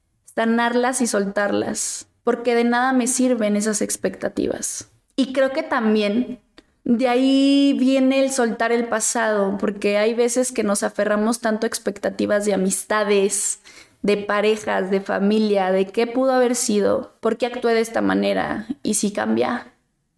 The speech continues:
¿qué pasaría? Etcétera, ¿no? Porque hay veces que sí aceptamos lo que nos pasó y lo que quieran, pero, híjole, yo leía esto de las expectativas de nuestro pasado, que creo que es lo que también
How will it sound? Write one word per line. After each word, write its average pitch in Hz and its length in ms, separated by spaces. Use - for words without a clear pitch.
¿qué 226 120
pasaría? 214 800
Etcétera, - 520
¿no? - 260
Porque 208 340
hay 220 140
veces 262 260
que 240 140
sí 226 680
aceptamos 208 1000
lo 190 160
que 185 120
nos 185 160
pasó 190 360
y 202 80
lo 185 140
que 180 120
quieran, 196 380
pero, 185 460
híjole, 185 440
yo 190 140
leía 190 380
esto 185 240
de 180 100
las 180 180
expectativas 190 800
de 190 80
nuestro 185 380
pasado, - 560
que 196 120
creo 190 200
que 190 60
es 202 60
lo 208 140
que - 80
también 190 640